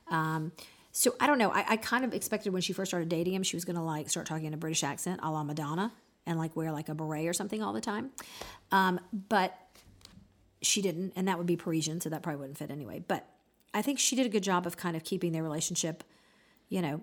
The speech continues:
behind the scenes. I, it is dangerous. I think the ground that Kelsea Ballerini and Chase Stokes are on right now is dangerous. And, you know, here's the thing. When you're in love with someone and you're just giddy, giddy, giddy, giddy, giddy, you just can't get enough of 'em, and you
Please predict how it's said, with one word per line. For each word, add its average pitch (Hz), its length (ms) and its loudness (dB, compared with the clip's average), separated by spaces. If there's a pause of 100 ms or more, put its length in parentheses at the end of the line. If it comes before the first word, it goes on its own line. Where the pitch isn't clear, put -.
(100)
behind 185 300 0
the 151 40 -2
scenes. 165 520 -2 (340)
I, - 80 -4 (180)
it 277 140 6
is 294 180 6
dangerous. 202 520 2
I 196 80 2
think 220 180 2
the 220 80 0
ground 190 400 4
that - 80 -4
Kelsea 202 260 -2
Ballerini 180 460 2
and 170 100 -2
Chase 170 200 0
Stokes 165 340 0
are 190 80 -6
on 165 240 -2
right 170 180 0
now 190 380 -2
is 180 220 -2
dangerous. 139 640 -4
And, 170 340 -2 (1200)
you 214 140 6
know, 196 60 2
here's 202 200 4
the 190 80 0
thing. 165 220 -4 (260)
When 208 220 4
you're 220 100 2
in 226 140 2
love 190 160 2
with 202 80 0
someone 180 400 2
and 180 160 0
you're 165 240 0 (320)
just 180 180 -6
giddy, 202 160 4
giddy, 185 220 4
giddy, 180 180 4
giddy, 170 200 2
giddy, 165 340 0 (400)
you 185 100 2
just 170 160 0
can't 226 300 0
get 214 80 4
enough 147 240 -2
of - 100 -8
'em, 87 160 -10
and 170 100 -2
you 160 100 -2